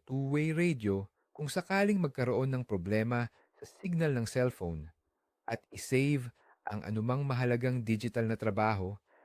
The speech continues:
at i-backup ang iyong mga file bago ang mga petsa ng inaasahang malakas na bagyo.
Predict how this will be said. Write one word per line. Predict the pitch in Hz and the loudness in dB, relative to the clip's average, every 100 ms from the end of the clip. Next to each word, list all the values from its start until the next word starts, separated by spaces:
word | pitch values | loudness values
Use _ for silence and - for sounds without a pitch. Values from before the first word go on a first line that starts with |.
| - - | -18 -6
at | 156 - | -6 -4
i-backup | 123 117 120 - 135 - - | -2 4 4 2 -4 -4 -8
ang | 110 | -8
iyong | - 120 135 143 | -6 0 0 2
mga | 147 160 | 0 -2
file | - 95 95 92 95 _ _ _ | 0 0 2 -2 -8 _ _ _
bago | - 113 117 123 | -2 0 2 2
ang | 101 98 | 2 -2
mga | 95 92 | -4 -4
petsa | - 127 - - 87 80 _ _ _ | 0 0 0 -6 -6 -6 _ _ _
ng | 104 104 | -4 -4
inaasahang | - 117 113 76 - 135 139 139 | -2 -2 0 -2 -2 0 0 0
malakas | 104 95 - 98 | -2 -2 -4 -8
na | - 101 | -6 -4
bagyo. | 107 117 90 | 0 2 0